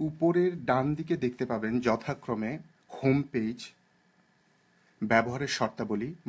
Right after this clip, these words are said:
ব্লগ এবং কন্ট্যাক্ট রয়েছে। হোম পেজের নিচেই আপনারা সংক্ষেপে Immigration to Canada প্ল্যাটফর্মের লক্ষ্য, পরিচয় ও নীতিমালা দেখতে পাবেন।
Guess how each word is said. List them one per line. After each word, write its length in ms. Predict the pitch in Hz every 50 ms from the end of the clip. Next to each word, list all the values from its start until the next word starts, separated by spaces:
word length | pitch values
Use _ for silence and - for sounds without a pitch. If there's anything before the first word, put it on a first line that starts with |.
| 107 101
ব্লগ 220 | 113 104 107 123 127 - - 120
এবং 140 | 107 120 151 175 165 -
কন্ট্যাক্ট 360 | - 117 110 110 120 120 123 - 113
রয়েছে। 320 | 104 98 - - - 101 - - _ _ _ _ _ _ _ _ _ _ _ _ _ _ _ _ _ _ _ _ - _ _ _ _ _ - - - - - _ _ _ -
হোম 120 | 156 165 185 180
পেজের 240 | 214 214 196 220 202 170 160
নিচেই 320 | 170 - - 190 160 147 151 - - 120
আপনারা 300 | - - 131 127 123 120 127 147 - -
সংক্ষেপে 400 | 135 123 127 127 - 131 - 139 131 - 135
Immigration 500 | 120 120 123 120 120 127 127 - - 147 143
to 60 | - 147 -
Canada 320 | - 104 104 107 107 113 120 - -
প্ল্যাটফর্মের 580 | 120 104 101 - - 117 104 101 107 113 135 156 - _ _ _ _ _ _ _ 113 107
লক্ষ্য, 340 | 104 101 - _ - - - 139 185 240 - _ _ _ _ _ _ _ _ _ _ _ _ _ _ -
পরিচয় 440 | 117 110 110 110 - 131 131 160 202 - - _ -
ও 40 | 120 123 131
নীতিমালা 380 | 139 143 - 147 143 139 143 123 113
দেখতে 180 | 101 - - 104 -
পাবেন। 260 | 98 101 104 104